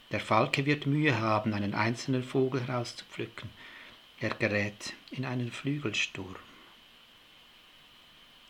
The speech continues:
Schwarmintelligenz, Gemeinschaftsgeborgenheit,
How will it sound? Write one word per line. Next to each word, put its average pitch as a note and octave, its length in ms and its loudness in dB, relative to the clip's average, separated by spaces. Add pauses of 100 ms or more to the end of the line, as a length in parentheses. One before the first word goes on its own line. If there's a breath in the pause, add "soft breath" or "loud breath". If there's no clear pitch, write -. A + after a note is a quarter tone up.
(120)
Schwarmintelligenz, G2+ 2250 0 (1040 loud breath)
Gemeinschaftsgeborgenheit, A#2 1500 6